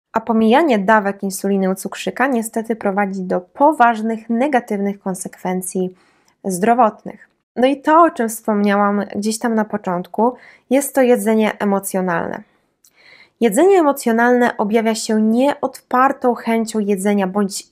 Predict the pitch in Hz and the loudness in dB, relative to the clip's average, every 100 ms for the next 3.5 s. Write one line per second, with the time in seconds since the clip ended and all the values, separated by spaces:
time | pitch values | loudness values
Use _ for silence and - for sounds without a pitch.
0 | 202 208 214 240 240 226 220 214 - 220 | -4 0 2 2 0 -2 -4 -8 -4 -2
1 | 208 208 226 220 220 - 214 214 247 - | 2 2 2 0 -2 -2 0 0 0 -4
2 | 190 185 185 196 196 - 175 175 196 226 | -4 -2 -4 -4 -6 -4 -4 -2 -2 0
3 | 220 185 170 185 320 | 0 -2 -4 -2 -4